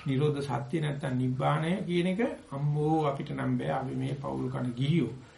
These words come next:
අපි පව් කරන මිනිස්සු අපිට කරන්න බෑ කියලා හැම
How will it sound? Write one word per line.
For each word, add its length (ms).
අපි 220
පව් 260
කරන 320
මිනිස්සු 340
අපිට 240
කරන්න 380
බෑ 240
කියලා 300
හැම 240